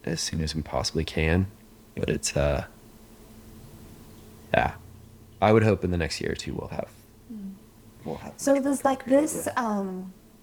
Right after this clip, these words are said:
Speaker 2: this concept of tourism just doesn't exist in Laos, like, having an eco lodge in a protected area where tourists come to see wildlife. Does that exist at all?
Speaker 1: Um,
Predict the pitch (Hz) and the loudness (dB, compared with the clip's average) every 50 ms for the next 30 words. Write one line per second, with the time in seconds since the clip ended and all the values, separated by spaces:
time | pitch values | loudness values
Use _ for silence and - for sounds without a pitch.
0 | - - - - - - - - - - - 220 254 254 254 - - 226 226 220 | -20 -20 -20 -20 -20 -20 -20 -20 -18 -6 0 0 2 2 0 -2 -2 0 0 0
1 | 214 - 226 220 226 202 190 - - - 202 202 202 214 208 226 220 226 220 214 | 2 2 2 2 2 -2 -4 -4 -6 -6 -4 -2 0 0 0 0 0 0 0 0
2 | - 196 190 - 196 190 196 196 190 190 180 185 190 180 180 180 - - - 226 | 0 -2 -4 0 0 0 2 2 0 0 -2 -2 -4 -4 -4 -6 -6 -4 -2 0
3 | 220 214 208 208 220 233 247 233 - - 214 208 208 - - - 196 190 190 196 | 2 4 6 6 6 6 4 2 0 0 0 0 0 -2 -4 0 0 0 2 0
4 | 196 196 202 196 196 - 196 190 - 196 190 190 185 185 196 185 180 180 175 - | -2 -2 -4 -6 -6 -6 -8 -6 -4 -2 0 0 2 2 4 4 4 4 2 0
5 | - 202 185 190 190 - 196 190 - - 185 175 - 180 190 - 185 180 180 185 | -2 -2 -2 -2 -2 -4 -6 -6 -2 -2 -2 -2 -2 -4 -2 -2 0 0 0 0
6 | 185 185 180 180 180 180 202 - - - 185 190 190 190 185 - - - - - | 0 0 -2 -2 -4 -4 -6 -8 -8 -2 0 2 2 2 2 -2 -6 -14 -6 -2
7 | 190 190 190 185 185 - - 196 185 180 170 - - 175 165 175 175 175 170 170 | 0 2 2 2 0 0 0 2 2 2 0 0 -2 -2 0 2 2 2 2 2
8 | 175 175 - - - - - - - - - - - - - 202 190 196 202 202 | 0 -2 -2 -2 -4 -6 -14 -20 -20 -20 -20 -20 -12 -6 -2 4 6 6 6 6
9 | 202 220 208 180 202 185 175 175 185 185 208 - - - - - - - - - | 4 0 0 0 0 0 2 4 4 4 4 2 -4 -14 -20 -20 -20 -20 -20 -20
10 | - - - - - - - - - - - - - - - - 233 226 226 233 | -20 -20 -20 -20 -20 -20 -20 -20 -20 -20 -20 -20 -20 -6 0 2 4 6 6 6
11 | 240 254 262 277 - - - - - - - - - - - - - - - - | 4 2 -2 -8 -14 -20 -20 -20 -20 -20 -20 -20 -20 -20 -20 -20 -20 -20 -20 -20
12 | - - - - - 135 143 151 156 156 151 147 143 139 135 135 127 120 113 113 | -20 -20 -14 -2 4 6 6 6 6 6 6 6 6 6 4 4 2 0 -2 -4
13 | 110 | -6